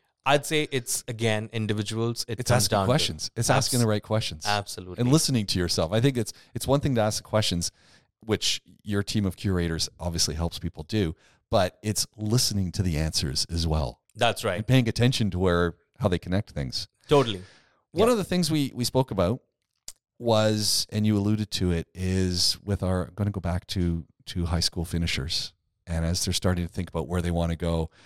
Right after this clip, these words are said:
Speaker 2: the role of that university application letter, and the, and it's, it's almost more than a letter now. It's a, it's a package
Speaker 1: Yeah.
Speaker 2: where they're demonstrating their, uh, you know, their investment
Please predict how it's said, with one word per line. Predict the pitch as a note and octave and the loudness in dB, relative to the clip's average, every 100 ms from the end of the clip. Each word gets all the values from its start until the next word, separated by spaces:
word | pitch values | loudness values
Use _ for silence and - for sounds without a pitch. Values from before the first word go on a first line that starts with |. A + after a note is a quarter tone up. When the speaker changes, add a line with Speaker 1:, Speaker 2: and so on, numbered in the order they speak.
| - - _ - | -20 -20 _ -2
Speaker 2:
the | A2 | 0
role | G2+ G#2 A#2+ C3+ C#3 C3+ B2+ - | 0 2 4 6 6 4 2 0
of | G#2 G#2+ G#2+ G2 - _ | 2 2 2 -2 -10 _
that | G2 G2 | -2 -2
university | E2 G#2 F#2 F#2 F2 F#2 F#2+ F2+ F2 - | 0 0 2 0 0 0 0 0 0 -2
application | F2+ - F2+ - E2 - F2 | -4 -4 -6 -2 0 0 0
letter, | E2 D#2+ D2+ C#2+ - | 0 -2 -2 -6 -8
and | F2+ | -8
the, | F#2 F#2 | -6 -4
and | A2 A2+ | -2 -2
it's, | - - | -2 -4
it's | C3+ | -2
almost | E3+ A3 - | 0 2 0
more | G#2 B2 | 2 2
than | G#2+ | 2
a | E2 | 0
letter | F#2+ A#2+ | 0 0
now. | C#2+ - | -2 -6
It's | - | -6
a, | - | -4
it's | G#2+ | -2
a | - | -2
package | - A2 A2 D2 - - - - - | -2 -2 -2 -4 -4 -8 -10 -20 -10
Speaker 1:
Yeah. | G#2 | -2
Speaker 2:
where | G#2 G2+ G2 | 2 2 0
they're | F2 G#2+ G#2 | -2 0 0
demonstrating | G2+ A#2+ C3 A#2 - A2+ A2 G#2+ G#2 G2+ G2+ | 2 2 4 2 0 2 2 2 0 -2 -4
their, | F2+ G2 G2 F#2+ F#2+ F#2+ - - _ _ - | -2 0 2 2 2 0 -4 -20 _ _ -10
uh, | F#2+ _ - | -10 _ -10
you | E2+ | -8
know, | G2+ - _ _ | -8 -10 _ _
their | F#2+ F#2+ | -8 -8
investment | G2+ G2+ F#2+ G#2+ - A2+ G#2 F#2 - | -6 -6 -2 0 0 0 0 0 -2